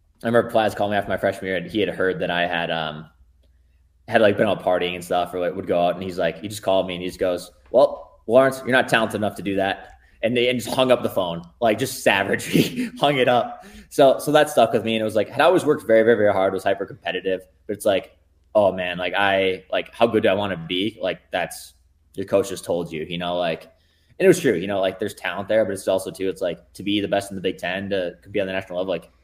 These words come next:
you gotta work hard, man. Um, that's something I never shied away from, but it was like, you can't also be partying and, like, losing sleep. Like,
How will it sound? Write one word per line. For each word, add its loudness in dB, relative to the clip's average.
you -14
gotta 2
work -4
hard, -2
man. -6
Um, -6
that's -2
something 2
I 2
never 4
shied 2
away 0
from, -2
but -2
it 0
was -4
like, -2
you -8
can't -2
also -2
be -8
partying 4
and, -10
like, -4
losing -8
sleep. -8
Like, -8